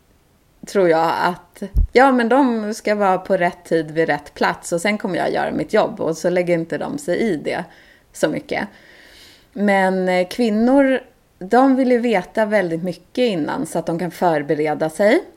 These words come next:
välja kläder och, eh, vad det ska vara för färger och sånt där.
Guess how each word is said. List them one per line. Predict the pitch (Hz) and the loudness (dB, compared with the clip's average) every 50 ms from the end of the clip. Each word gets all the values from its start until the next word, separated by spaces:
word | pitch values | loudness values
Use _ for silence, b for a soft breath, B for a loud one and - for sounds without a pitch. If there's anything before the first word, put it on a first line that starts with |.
| _ | _
välja | - 175 185 175 170 160 156 | -4 0 0 0 2 0 -2
kläder | - - - 170 151 156 160 160 160 160 160 160 156 151 165 160 156 156 156 151 147 147 151 | -6 -8 -6 -2 -2 0 0 0 0 2 0 0 0 0 0 0 0 0 0 -2 -2 -2 -4
och, | 147 143 139 135 | -4 -2 -2 -4
eh, | - - - 170 B B B B B B B B | -4 -4 -6 -10 B B B B B B B B
vad | - 165 165 160 | -4 -2 0 0
det | 160 | 0
ska | 160 - 170 | -2 -4 -4
vara | 151 156 | -4 -4
för | 151 - 156 | -4 -6 -10
färger | - - - 165 160 165 160 151 151 151 156 151 147 147 160 160 160 160 160 151 143 147 139 135 131 - | -14 -8 -4 -2 0 0 0 -2 -2 -2 -4 -4 -2 -2 -2 0 0 0 0 0 -2 -6 -10 -12 -10 -8
och | - - - - - 156 - | -6 -6 -6 -4 -6 -6 -6
sånt | - - 156 156 - | -6 -8 -8 -6 -4
där. | - 127 151 185 202 | -2 -2 -2 -2 -2